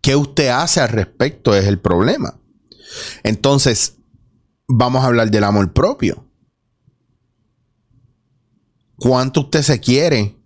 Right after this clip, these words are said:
verdad? Para darse cuenta de que la gente no es suyo o usted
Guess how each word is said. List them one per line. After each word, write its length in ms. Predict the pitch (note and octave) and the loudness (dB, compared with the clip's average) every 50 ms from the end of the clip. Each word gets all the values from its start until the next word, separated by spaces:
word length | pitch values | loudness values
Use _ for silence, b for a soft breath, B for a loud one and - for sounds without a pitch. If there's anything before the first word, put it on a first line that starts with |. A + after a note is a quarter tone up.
| _ _ _ - | _ _ _ -6
verdad? 500 | - G2 G2 F#2+ G2 A2+ D3+ G3+ A3+ - - - | -2 0 2 2 2 0 0 -4 -10 -14 -10 -4
Para 220 | - A2 G#2 G#2 G2+ | -4 -2 0 0 0
darse 320 | G#2 G#2+ G#2 - - A#2 | 0 0 0 -2 -2 0
cuenta 340 | - B2+ B2+ C#3+ C3+ - C3 | 0 0 0 0 0 0 0
de 140 | A#2 G#2 - | 0 0 0
que 80 | G#2+ | 0
la 100 | G2+ F#2+ | 0 0
gente 260 | G2 G2+ G2 F#2 C3 | 0 0 0 0 0
no 100 | B2 B2 | 0 0
es 80 | A2 - | 0 0
suyo 460 | - - - C3+ C#3+ C3+ B2 A#2+ G#2+ - | 0 2 2 4 4 4 4 2 2 0
o 80 | - G#2+ | 0 0
usted 500 | G2+ F#2+ - - - G#2 A2 A2 F2+ | 0 -2 -2 -2 -2 -2 -2 -2 -4